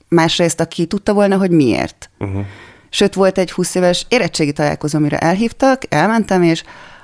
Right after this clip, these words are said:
Speaker 1: az osztályom kivétel nélkül mindenki úgy emlékezett, hogy én velük érettségiztem.
Speaker 2: Ez egészen furcsa.
Speaker 1: Egészen furcsa.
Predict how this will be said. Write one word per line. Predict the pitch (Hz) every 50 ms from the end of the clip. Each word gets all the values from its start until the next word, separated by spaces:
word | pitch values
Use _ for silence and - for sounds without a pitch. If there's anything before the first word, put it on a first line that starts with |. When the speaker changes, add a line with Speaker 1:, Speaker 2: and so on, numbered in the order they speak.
| - - -
Speaker 1:
az | - - - -
osztályom | - 185 247 302 - - - 156 147 156 147 147 156 170 190 214 240 254 - _ _ _ _ _ _ _ _
kivétel | - - 339 - - - 139 143
nélkül | 160 151 - - 160
mindenki | 175 151 131 127 -
úgy | - 160 147 135
emlékezett, | - - 135 147 175 - 220 220 247 262 254 - - _ _
hogy | - 151 156 156
én | 180 190 196 190 -
velük | 214 175 160 - - -
érettségiztem. | 139 139 147 143 - - 139 139 139 - - - - - - - 156 - _ _ _ _ _ _ _ _ _ _ _ _ _ _ _ _ _ _
Speaker 2:
Ez | - - 101
egészen | 110 107 92 80 - - 87 82
furcsa. | - - 76 78 - - - - - - -
Speaker 1:
Egészen | - 165 143 - - - - - - -
furcsa. | - - - - - - 165 170